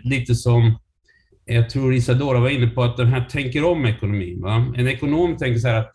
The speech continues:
ja, men, eh, om folk vill köpa det så är det etiskt till att börja med. Allt som folk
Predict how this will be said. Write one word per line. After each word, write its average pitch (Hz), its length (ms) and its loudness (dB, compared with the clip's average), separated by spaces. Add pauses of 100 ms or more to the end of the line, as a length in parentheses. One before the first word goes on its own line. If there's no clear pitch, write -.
ja, 120 80 0
men, 135 160 -2
eh, - 880 -14
om 143 140 -6
folk 127 280 -2
vill 170 60 -4
köpa 156 340 -2
det 165 80 -2
så 170 120 -6
är 151 40 -2
det 127 80 -2
etiskt 113 300 -4
till 185 100 -8
att 175 80 -6
börja 123 140 0
med. 101 160 -4
Allt 143 180 -4
som 175 280 -8
folk 113 280 -4